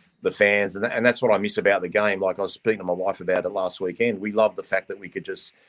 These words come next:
go watch three grades and, and make a day of it, and y-, and you just can't do that anymore, and especially if you got a Friday <laughs> game at six o'clock. Like, there,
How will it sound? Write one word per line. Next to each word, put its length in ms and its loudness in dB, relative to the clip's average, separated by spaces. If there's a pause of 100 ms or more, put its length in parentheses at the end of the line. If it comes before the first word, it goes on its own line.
(120)
go 160 0
watch 260 -2
three 240 -2
grades 480 0
and, 220 -6
and 140 -6
make 240 0
a 40 0
day 280 4
of 100 0
it, 160 0 (440)
and 240 -2
y-, 120 -6
and 140 -2
you 80 -2
just 160 -6
can't 220 2
do 160 0
that 140 4
anymore, 420 2
and 100 0
especially 560 0
if 100 -8
you 80 -4
got 140 4
a 40 -2
Friday 420 2
<laughs> 80 -2
game 180 -2
at 80 -12
six 240 -12
o'clock. 420 -4 (440)
Like, 260 -2
there, 180 -2